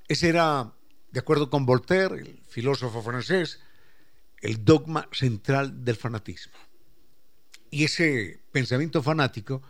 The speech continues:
sigue, sigue vigente hasta nuestros días. Hay que recordar que en alguna ocasión, en París, por ejemplo, eh, había un periódico izquierdista, ¿no? Periódico que recogía todas las tendencias de izquierda.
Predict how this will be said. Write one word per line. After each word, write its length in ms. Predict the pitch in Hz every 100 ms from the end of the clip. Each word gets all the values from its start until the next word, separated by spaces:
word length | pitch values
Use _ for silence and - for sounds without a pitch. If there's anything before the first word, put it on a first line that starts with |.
| - - - -
sigue, 640 | - 135 127 143 139 131 - - - - -
sigue 360 | - 135 139
vigente 680 | 117 - 156 160 - 123 -
hasta 220 | - 104
nuestros 400 | 101 101 - 101
días. 400 | 156 - - - - - - - -
Hay 120 | - -
que 100 | 156
recordar 440 | 139 147 156 -
que 80 | 180
en 80 | 143
alguna 260 | 123 147
ocasión, 560 | 139 127 127 165 190 156
en 100 | 110
París, 400 | - 107 175 -
por 140 | 120
ejemplo, 460 | 95 147 143 151 - - - -
eh, 400 | 127 110 107 113 -
había 320 | 123 123 156
un 260 | 151 139 127
periódico 840 | 156 139 143 147 127 135 120 113 - -
izquierdista, 760 | - 120 170 175 226 - - 117
¿no? 260 | 127 214 -
Periódico 480 | - - 440 190 185
que 120 | 165
recogía 580 | 180 - 151 - 247 202
todas 340 | - 202 202 185
las 200 | 160 -
tendencias 580 | 170 170 190 - 165
de 60 | 160
izquierda. 480 | 147 165 143 98